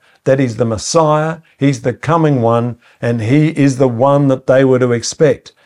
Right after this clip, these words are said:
What's the list again? They're looking for the signs that confirm Jesus. I'm gonna say a bit more about that in a moment, but it's the blind seeing, the lame walking, lepers cleansed, deaf hearing,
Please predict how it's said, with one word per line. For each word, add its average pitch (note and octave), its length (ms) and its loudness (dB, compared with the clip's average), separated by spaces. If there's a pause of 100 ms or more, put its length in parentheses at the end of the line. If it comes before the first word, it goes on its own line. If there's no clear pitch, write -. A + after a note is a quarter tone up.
(280)
What's C#3+ 340 0
the F3+ 120 0
list F3+ 300 -2
again? E3+ 460 -2 (320)
They're C3+ 240 0
looking F3 480 0
for F#3+ 180 0
the F3 160 0
signs C#3 880 -2 (280)
that D3+ 240 0
confirm D3+ 840 0 (180)
Jesus. D#3 600 0
I'm A2+ 100 -6
gonna A2+ 140 -6
say A#2+ 240 0
a A#2+ 40 0
bit C#3+ 160 -4
more D#3+ 160 0
about D3+ 320 0
that D#3+ 160 2
in E3+ 120 -4
a C#3+ 60 -2
moment, A2 440 -4 (380)
but B2 120 2
it's A#2+ 160 -2
the B2 100 -2
blind D#3 480 0
seeing, B2 520 -2 (260)
the A2+ 140 0
lame D#3+ 380 0
walking, B2+ 680 -2 (320)
lepers F3+ 500 0
cleansed, A#2 640 -4 (500)
deaf F3+ 340 2
hearing, A2+ 640 -4